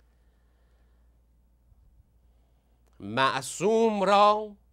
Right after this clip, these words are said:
دزد سرگردنه می‌کنه، زورگیر در خیابان می‌کنه، قطاع الطریق می‌کنه،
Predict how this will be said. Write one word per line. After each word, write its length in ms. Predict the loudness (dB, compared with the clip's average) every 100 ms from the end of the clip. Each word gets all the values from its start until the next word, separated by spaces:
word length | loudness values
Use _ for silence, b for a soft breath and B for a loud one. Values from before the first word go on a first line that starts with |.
| _ _ _ -20 -2
دزد 400 | 0 0 -2 -6
سرگردنه 760 | -4 -4 -4 -6 -6 -6 -12 -12
می‌کنه، 440 | -14 -20 -20 -20 _ _ _ _ _ _ _
زورگیر 680 | -12 -6 -6 -6 -8 -6 0
در 180 | -2
خیابان 540 | -2 -6 -4 -2 -4 -6
می‌کنه، 340 | -10 -18 -20 _ _ _ _ _ _ _ _
قطاع 480 | -6 -6 0 0 2
الطریق 520 | -4 -2 -2 -2 -8
می‌کنه، 520 | -10 -12 -16 -20 -20